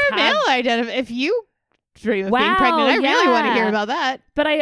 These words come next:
Speaker 2: Any listener.
Speaker 1: any listener, you're right. That would be even weirder.
Speaker 2: Right?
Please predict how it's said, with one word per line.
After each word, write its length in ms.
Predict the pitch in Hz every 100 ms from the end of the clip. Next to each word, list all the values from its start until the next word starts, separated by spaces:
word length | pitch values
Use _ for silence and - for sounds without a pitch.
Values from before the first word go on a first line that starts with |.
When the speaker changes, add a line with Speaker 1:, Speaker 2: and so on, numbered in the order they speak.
| 302
Speaker 2:
Any 260 | 294 415 269
listener. 440 | 208 202 165 220 -
Speaker 1:
any 300 | 311 415 294
listener, 680 | 240 254 220 190 180 196 226
you're 140 | 247
right. 480 | 233 330 784 214 - _
That 160 | - 311
would 120 | 392
be 80 | 247
even 260 | 269 359 381
weirder. 460 | 381 302 202 202 226
Speaker 2:
Right? 360 | 233 494 294